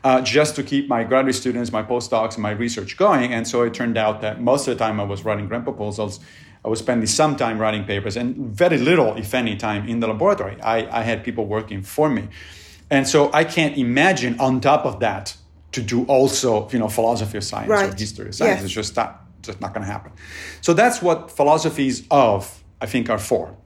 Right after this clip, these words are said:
Speaker 1: Uh, uh, they are, they are a critical, sometimes critical. For instance, one of the best a-, applications of philosophy of science is the sustained criticism that a lot, number of philosophers of science have mounted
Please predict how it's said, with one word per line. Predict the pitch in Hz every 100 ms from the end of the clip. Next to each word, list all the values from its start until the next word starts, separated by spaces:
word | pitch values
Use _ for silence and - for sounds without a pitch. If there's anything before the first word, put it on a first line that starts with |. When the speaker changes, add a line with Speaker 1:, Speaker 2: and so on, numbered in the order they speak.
| 131
Speaker 1:
Uh, |
uh, | 123 135
they | 123 139
are, | 135 127
they | 135
are | 135
a | 135
critical, | 131 - 202 214 196 185
sometimes | 196 202 202 190
critical. | - 214 - 147 -
For | 143
instance, | 139 139 127 131
one | 139
of |
the | 131
best | 117 123 -
a-, | - 120 - 127
applications | - 117 123 120 110 107
of | - 110 107 - - - - - -
philosophy | 120 110 110
of | 107
science | - 240 151 117 - - -
is | 127 117
the | 113 117 113
sustained | 131 - 147 151 -
criticism | 131 117 107 104 110
that | 110 110
a | 110
lot, | 117 123
number | 131 139
of | 120
philosophers | 120 110 110 113 107
of | 107
science | 107 107 104
have | 107 113 127
mounted | 170 160 113 -